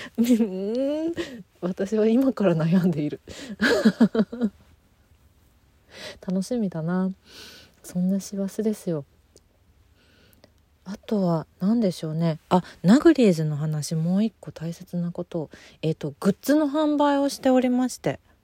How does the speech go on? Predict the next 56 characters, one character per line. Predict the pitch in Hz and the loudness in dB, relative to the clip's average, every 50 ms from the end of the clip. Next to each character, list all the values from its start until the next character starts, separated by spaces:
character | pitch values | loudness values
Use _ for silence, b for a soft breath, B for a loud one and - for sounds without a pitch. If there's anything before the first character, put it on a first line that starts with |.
| _ _ _ _ _ _ _ _ _ _ _ _ _ | _ _ _ _ _ _ _ _ _ _ _ _ _
そ | - - 254 | -2 0 2
う | 214 | 2
ね、 | 165 147 147 - | 2 0 -4 -2
か | - - 349 | 6 6 6
お | 381 | 6
ち | 349 - | 8 6
ゃ | 226 196 | 4 2
ん | 180 165 | 4 0
の | 156 156 | 0 0
ラ | 170 190 | 0 0
ジ | 180 180 | 0 -2
オ | 160 151 | -4 -6
の | 147 147 151 | -6 -8 -8
方 | 147 165 170 165 156 | -6 -4 -4 -2 -2
で | 151 151 | -4 -4
も | 143 139 135 143 160 | -6 -6 -6 -4 -4
お | 170 175 | -2 -2
い | 170 | 0
お | 165 165 | 0 -2
い | 165 165 | -4 -4
そ | - - 165 | -6 -6 -6
の | 160 160 | -6 -6
話 | 156 165 165 170 175 - - | -6 -6 -6 -6 -6 -6 -8
も | 170 147 131 | -8 -10 -10
ち | - - - - - | -12 -16 -10 -8 -8
ょ | |
っ | 180 | -6
と | - - 175 | -4 -2 -2
だ | 180 180 | -2 -2
け | - 170 | -2 -4
す | 170 - - 170 | -6 -4 -6 -6
る | 170 165 | -6 -6
ん | 160 147 | -8 -10
で | 127 117 | -12 -14
す | - - | -16 -18
け | - - 151 | -20 -18 -10
ど、 | - 151 151 143 B B B B B B B B B B B B B B B | -8 -8 -8 -8 B B B B B B B B B B B B B B B
新 | - - - 254 254 285 285 | -10 -2 -2 0 2 2 0
し | - - 311 302 269 | 0 0 2 2 4
い | 226 | 2
グ | 175 - 151 | 2 0 -4
ッ | 139 - _ | -4 -6 _
ズ、 | _ - 143 131 - _ | _ -12 -12 -12 -12 _
今 | - - 262 247 - | -2 -2 0 0 0
回 | - 190 175 156 143 | -2 -2 -4 -2 -4
の | 135 135 | -6 -10
そ | - - 143 | -10 -12 -12
の | 139 139 135 135 | -12 -12 -12 -10
十 | - 151 151 | -8 -8 -8
周 | - - - - 247 254 254 262 | -8 -10 -8 -2 0 2 2 2
年 | 269 277 277 277 277 277 - | 2 0 0 0 -2 -4 -4
記 | - 294 285 | -6 -6 -4
念 | 262 233 208 185 165 | -2 -2 -2 -2 -2
で | 156 - | -4 -6
作 | - - - - 165 | -10 -18 -8 -8 -6
っ | 165 | -6